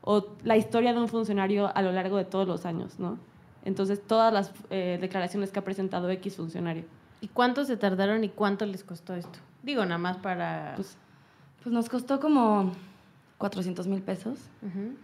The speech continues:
Speaker 3: Eh,
Speaker 2: Nada que ver con su millón.
Speaker 3: Nada que ver, y que obviamente asumimos nosotros. Nadie nos pagó.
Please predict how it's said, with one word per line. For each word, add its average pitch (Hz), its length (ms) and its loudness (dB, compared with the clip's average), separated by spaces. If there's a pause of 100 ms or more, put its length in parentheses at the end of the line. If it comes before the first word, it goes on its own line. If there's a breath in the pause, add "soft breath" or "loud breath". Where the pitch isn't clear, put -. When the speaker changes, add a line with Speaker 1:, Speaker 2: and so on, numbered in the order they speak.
(480)
Speaker 3:
Eh, 170 380 2
Speaker 2:
Nada 202 340 6
que 196 120 2
ver 175 320 0
con 160 520 -12
su 170 100 -16
millón. 170 480 -4
Speaker 3:
Nada 285 180 6
que 226 100 -2
ver, 214 140 6
y 160 80 0
que 180 160 4
obviamente 196 400 4
asumimos 175 400 -2
nosotros. 175 540 -8
Nadie 175 260 -2
nos 170 140 -6
pagó. 165 360 -6